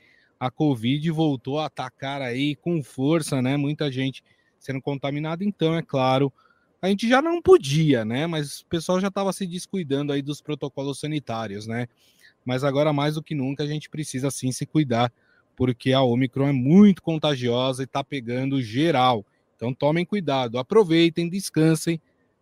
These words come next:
mas não esqueçam dos cuidados. Bom, turma, vocês podem participar aqui do nosso programa também, através das nossas mídias sociais,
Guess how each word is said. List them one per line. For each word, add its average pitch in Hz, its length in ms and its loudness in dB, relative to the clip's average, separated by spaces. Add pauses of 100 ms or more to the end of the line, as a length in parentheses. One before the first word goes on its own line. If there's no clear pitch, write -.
(120)
mas 160 220 -2
não 160 260 2
esqueçam 139 640 -4 (440)
dos 147 440 4
cuidados. 117 1300 2 (560)
Bom, 214 240 8
turma, 220 520 2
vocês 170 420 -2
podem 220 320 0
participar 220 800 0
aqui 170 280 -2
do 160 140 -2
nosso 151 240 -2
programa 143 460 2
também, 123 800 0
através 135 480 -4
das 139 160 -4
nossas 131 340 -8
mídias 143 480 -6
sociais, 123 800 -8